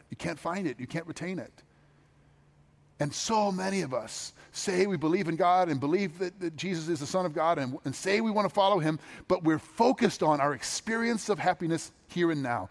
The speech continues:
in the present moment, in this life. And if that's all it is, God is saying you're missing it. In his essay, The Weight of Glory, C S Lewis writes about this. One of my,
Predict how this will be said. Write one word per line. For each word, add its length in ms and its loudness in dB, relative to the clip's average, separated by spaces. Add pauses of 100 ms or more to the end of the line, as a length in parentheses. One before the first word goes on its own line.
(160)
in 80 -2
the 60 -2
present 400 -2
moment, 320 -4
in 140 0
this 200 -4
life. 220 -10 (1800)
And 80 -2
if 60 -8
that's 200 4
all 200 8
it 60 6
is, 520 2 (880)
God 180 0
is 80 -4
saying 160 -8
you're 120 -8
missing 420 -4
it. 320 -14 (1600)
In 120 6
his 120 4
essay, 240 6
The 100 4
Weight 200 6
of 80 0
Glory, 320 6
C 200 0
S 160 2
Lewis 320 2
writes 280 4
about 220 4
this. 300 -2 (460)
One 140 2
of 20 2
my, 140 6